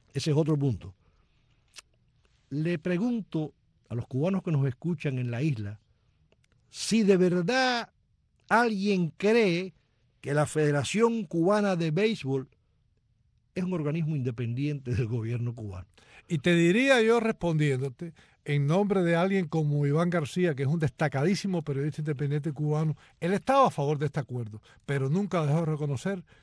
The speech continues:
Speaker 2: que la Federación Cubana de Béisbol es una extensión del inder, el aparato del emporio administrativo burocrático
Speaker 1: Eh,
Speaker 2: cubano,
Speaker 1: exactamente.
Speaker 2: ¿entiendes?
Speaker 1: Yo, yo creo que es una tontería decir, "No, no, no, la Federación Cubana de Béisbol no tiene nada que ver con,
Speaker 2: No se
Speaker 1: con el
Speaker 2: sustenta.
Speaker 1: gobierno".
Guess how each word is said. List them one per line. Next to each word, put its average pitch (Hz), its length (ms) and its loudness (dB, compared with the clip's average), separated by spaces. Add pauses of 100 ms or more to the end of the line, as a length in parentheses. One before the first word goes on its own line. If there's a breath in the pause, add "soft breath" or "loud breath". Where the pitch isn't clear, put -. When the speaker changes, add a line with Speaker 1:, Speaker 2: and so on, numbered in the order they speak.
(480 soft breath)
Speaker 2:
que 151 260 0
la 131 160 -4
Federación 123 480 -2
Cubana 165 380 -2
de 165 80 0
Béisbol 160 340 0
es 165 60 0
una 156 120 0
extensión 156 440 -4
del 156 180 0
inder, 214 320 -2
el 160 140 -2
aparato 135 500 -6
del 214 120 -6
emporio 180 480 -4
administrativo 139 580 0
burocrático 147 500 -2
Speaker 1:
Eh, - 20 -2
Speaker 2:
cubano, 175 200 2
Speaker 1:
exactamente. 175 500 2
Speaker 2:
¿entiendes? 135 240 0
Speaker 1:
Yo, 160 80 0
yo 147 40 -2
creo 202 200 0
que 214 80 0
es 208 60 2
una 214 160 0
tontería 180 500 -2
decir, 185 220 -2
"No, 254 240 2
no, 240 140 2
no, 214 140 2
la 180 120 -2
Federación 175 380 -4
Cubana 190 340 -2
de 180 80 0
Béisbol 170 320 0
no 156 100 -2
tiene 160 240 -2
nada 156 240 -2
que 131 120 -6
ver 135 240 -6
con, 117 360 -6
Speaker 2:
No 156 160 2
se - 80 0
Speaker 1:
con - 40 2
el 127 60 0
Speaker 2:
sustenta. 120 180 0
Speaker 1:
gobierno". 110 240 -2